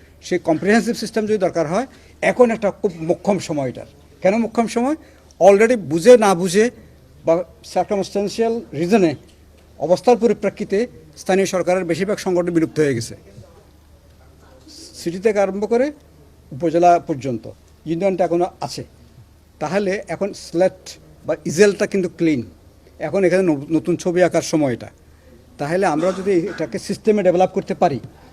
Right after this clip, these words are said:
যে একটা কম্প্রিহেন্সিভ আইন হবে, একটা কম্প্রিহেন্সিভ আইনের ভিতরে সবগুলো প্রতিষ্ঠান চলে আসবে এবং আমরা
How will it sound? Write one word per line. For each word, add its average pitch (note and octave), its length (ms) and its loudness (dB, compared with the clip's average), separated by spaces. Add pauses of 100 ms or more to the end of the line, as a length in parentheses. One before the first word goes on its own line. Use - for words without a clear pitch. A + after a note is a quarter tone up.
(320)
যে E3+ 260 -2 (340)
একটা A3+ 600 4 (120)
কম্প্রিহেন্সিভ F#3+ 520 0
আইন F#3+ 180 4
হবে, G3+ 220 -2 (380)
একটা D3+ 300 -6
কম্প্রিহেন্সিভ G3 540 -2
আইনের F3+ 240 2
ভিতরে G#3+ 300 0
সবগুলো G3+ 380 0
প্রতিষ্ঠান G#3 420 -6
চলে F3+ 220 -2
আসবে F#3 300 -2 (400)
এবং G3+ 360 2 (580)
আমরা F3+ 420 -2